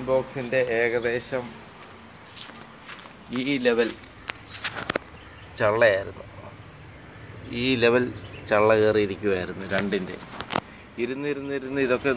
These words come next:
നല്ലത് ഒറിജിനൽ ആയതുകൊണ്ട് കുറച്ച് ഭാഗം മാത്രമേ നശിച്ചു പോയിട്ടുള്ളൂ. ഞാനിപ്പോൾ ഒന്ന് കഴുകിയതാണ്. ഇനി സൈലൻസറിൻ്റെ അകത്തെ പൈപ്പ് കണ്ടാൽ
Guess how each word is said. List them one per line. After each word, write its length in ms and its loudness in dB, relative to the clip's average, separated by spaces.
നല്ലത് 320 6
ഒറിജിനൽ 560 2
ആയതുകൊണ്ട് 420 2
കുറച്ച് 380 -2
ഭാഗം 400 2
മാത്രമേ 460 0
നശിച്ചു 420 -2
പോയിട്ടുള്ളൂ. 500 0
ഞാനിപ്പോൾ 540 -6
ഒന്ന് 220 -6
കഴുകിയതാണ്. 540 -2
ഇനി 140 -8
സൈലൻസറിൻ്റെ 800 2
അകത്തെ 260 0
പൈപ്പ് 400 0
കണ്ടാൽ 360 -4